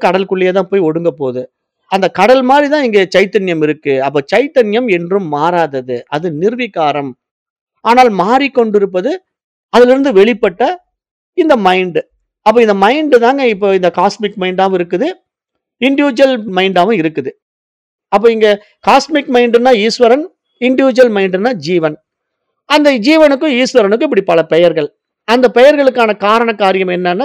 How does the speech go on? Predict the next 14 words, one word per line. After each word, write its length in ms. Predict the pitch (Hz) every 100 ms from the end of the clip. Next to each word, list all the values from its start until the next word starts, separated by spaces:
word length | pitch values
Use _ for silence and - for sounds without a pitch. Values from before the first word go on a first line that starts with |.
| 254
சிச்சுவேஷனுக்கு 580 | 226 262 226 202 175 165
தகுந்த 160 | 151 147
மாதிரி. 160 | 151 - _ _ _ _ _ _ 233
தூங்கும்போது 420 | 240 214 208 208
ஒரு 140 | 196 180
பேரு, 260 | 214 220 277 - _ _ _
கனவு 220 | 196 226
காணும்போது 400 | 214 208 196 208
ஒரு 120 | 202 175
பேரு, 280 | 196 208 285 - _ _ 269
விழிச்சுக்கிட்டு 380 | 302 262 214
இருக்கும்போது 300 | 202 180 226
ஒரு 140 | 247 160
பேரு, 260 | 160 151